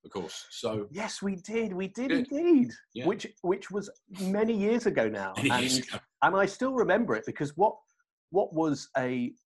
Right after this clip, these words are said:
Speaker 2: well, it was a chat about books and about the festival, but what it turned into was then a much larger chat about music. <laughs>
Speaker 1: About Steely Dan in,
Speaker 2: <laughs> Yeah.
Speaker 1: in particular, I remember. <laughs>
Speaker 2: Um, and then the, the friendship was born.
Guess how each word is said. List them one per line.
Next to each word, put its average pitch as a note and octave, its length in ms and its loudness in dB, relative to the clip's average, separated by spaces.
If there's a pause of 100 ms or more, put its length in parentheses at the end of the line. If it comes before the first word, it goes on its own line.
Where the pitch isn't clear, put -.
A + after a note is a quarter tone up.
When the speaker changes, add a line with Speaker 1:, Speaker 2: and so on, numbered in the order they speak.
(160)
Speaker 2:
well, - 280 -2
it - 60 -12
was A#3 200 0
a - 40 -8
chat - 280 -2
about G2+ 260 -6 (300)
books - 500 -12
and A#2 100 -2
about G2+ 240 -4
the - 140 -20
festival, G#2+ 340 -6
but A#2+ 160 -12
what C#3 140 -4
it C3 100 -10
turned B2+ 300 -6
into D3 460 -2 (100)
was G#2 160 -16
then A2 220 -6
a G#2 220 -8 (440)
much C#3 260 -4
larger C#3+ 360 0
chat - 240 -4
about A2+ 240 -4
music. C#3 320 0 (200)
<laughs> - 220 -8
Speaker 1:
About D3 260 2
Steely E3 320 4
Dan D#3 340 2 (200)
in, C#3 260 2
Speaker 2:
<laughs> - 20 -8
Yeah. - 80 4 (200)
Speaker 1:
in D3+ 140 -2
particular, D3 560 0
I B2+ 60 2
remember. A#2 360 0 (340)
<laughs> G#5+ 60 -4 (1200)
Speaker 2:
Um, C#3+ 420 4 (120)
and D#3+ 200 2
then E3 180 4
the, E3 160 0
the D#3 180 -4
friendship F#3+ 460 -2
was D3 160 -2
born. G2+ 280 -4